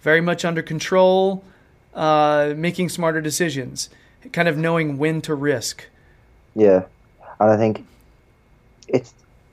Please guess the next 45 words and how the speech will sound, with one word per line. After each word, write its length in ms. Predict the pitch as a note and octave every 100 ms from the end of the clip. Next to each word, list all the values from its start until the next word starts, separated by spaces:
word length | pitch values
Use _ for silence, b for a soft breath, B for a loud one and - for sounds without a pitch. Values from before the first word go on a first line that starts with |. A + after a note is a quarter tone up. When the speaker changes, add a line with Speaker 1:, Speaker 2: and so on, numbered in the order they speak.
| _
Speaker 2:
it, 140 | C3 -
y-, 140 | D3 C#3+
you 100 | C#3
know, 340 | A2+ G2+ A2 - _ b b _ _
what, 280 | - C3+ -
uh, 80 | B2
it 200 | B2+ B2+
seems 340 | - C3+ C3
to 100 | -
be 100 | C3+
what 160 | B2 B2
the 60 |
cool 280 | C3+ A#2 G#2
kids 260 | G2+ G#2+ -
say 220 | A2+ G#2+
these 200 | A2+ A2+
days, 280 | A#2 A2 G#2+
that 120 | G2+
to 100 | B2
have 120 | G#2+
a 60 | G#2
pop 280 | - G#2+ A2+
at 80 | G2+
Marco 400 | A2 G#2+ G#2+ G#2+
Silva, 380 | G#2 G2 G#2+
but 140 | G#2 G#2
I 60 |
think 160 | G#2+ A2+
that's 180 | A#2 -
down 240 | A#2+ B2
to 80 | B2
Marco 360 | C3 B2+ C3+ C3
Silva 360 | A#2 G2+ G#2
as 140 | B2+ A2+
well. 220 | G#2 A2+
I 80 | B2
think 220 | A#2+ -
Speaker 1:
Mm. 280 | C3 B2+ B2 - _ _ _
Speaker 2:
his 220 | A#2+ A2
football 420 | - A2+ A#2 A2
and 100 | A2+
philosophy 460 | - G2 - - A#2+
is 80 | G#2+
translated 680 | - G#2+ G2+ G2+ G2+ G2+
well 420 | G2+ G2+ F#2+ A2+